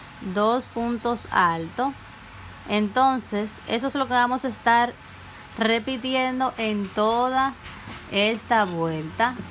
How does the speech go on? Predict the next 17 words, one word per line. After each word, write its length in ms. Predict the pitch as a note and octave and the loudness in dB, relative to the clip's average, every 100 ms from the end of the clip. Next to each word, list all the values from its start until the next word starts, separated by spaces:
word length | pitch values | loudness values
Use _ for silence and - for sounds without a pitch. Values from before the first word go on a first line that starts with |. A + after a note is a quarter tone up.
| - | 2
Aquí, 640 | G3+ G3 F#3+ - C#4 B3+ D4 - - - - | 6 6 4 -2 -2 -2 -6 -12 -18 -18 -6
donde 240 | G3+ G3+ G#3 | -2 0 -2
están 460 | F#3 G3+ G3+ A#3 - | 2 4 6 4 -4
los 720 | A3 A3 A3+ C4+ C#4+ - - - - - - - - - - - - - - | -2 0 2 0 -2 -6 -12 -16 -18 -18 -18 -18 -18 -18 -18 -20 -20 -18 2
marcadores, 800 | G#3+ G#3+ C4+ C#4 C#4 B3+ C4 C4 - | 2 4 2 2 2 0 -2 -6 0
vamos 380 | F#3+ F#3+ A3 A#3+ | 0 2 -2 -4
a 40 | |
hacer 400 | A3 A#3+ A#3 B3 - | -4 -2 -2 -2 -6
esta 380 | F#3+ G3 G3 A#3+ | -2 -2 -2 -2
repetición. 920 | A#3+ A#3 A3+ A3+ G#3+ - E3 E3 B3 - - - - - - - G3+ | -2 -4 -6 -6 -8 -6 -4 -4 -6 -10 -16 -18 -18 -18 -20 -14 -4
Ven, 220 | A#3+ G#3+ | -2 0
en 220 | G3 F#3+ | -2 -2
cada 300 | G#3 A#3 B3+ | 2 2 2
uno 220 | C4 C4 | 0 -2
donde, 260 | A#3 G#3 G3 - F#3 | -2 -4 -6 -8 -6
don-, 260 | G3+ G3 F#3 | -2 -2 -2
donde 260 | G3 G3 | -2 -2